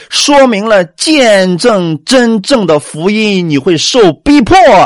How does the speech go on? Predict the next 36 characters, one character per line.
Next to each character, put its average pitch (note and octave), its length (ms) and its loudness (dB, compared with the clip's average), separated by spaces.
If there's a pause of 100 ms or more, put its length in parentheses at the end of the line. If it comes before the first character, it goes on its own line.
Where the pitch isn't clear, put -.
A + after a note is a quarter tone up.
(260)
你 F#3 140 -2
会 A3+ 220 0
受 C#4+ 320 2
苦， F3 540 0
甚 A#3 340 -2
至 E3 240 -8
你 C3 80 -8
还 C3 180 -2
会 F3+ 220 -2
死。 - 400 -12 (1400)
大 F#3+ 100 -4
家 E3 100 -6
理 D3+ 160 -6
解 D3+ 160 -6
了 A2 140 -8
吗？ A2 180 -14 (480)
这 C#4+ 140 -4
就 A#3 80 -4
叫 G#3+ 120 2
做 E3+ 160 -2
在 D#3 200 -4
基 G#3+ 320 -6
督 A3 160 -6
的 F3+ 100 0
苦 A#2+ 260 -14
上 C#3 220 -8
有 G2 160 -8
份， G2 340 -10 (1200)
不 E3+ 120 -14
要 D#3+ 120 -10 (140)
错 E3 300 -6
误 B2+ 160 -8
的 A#2 80 -10
理 G#2+ 240 -12
解 - 140 -18
了。 - 120 -20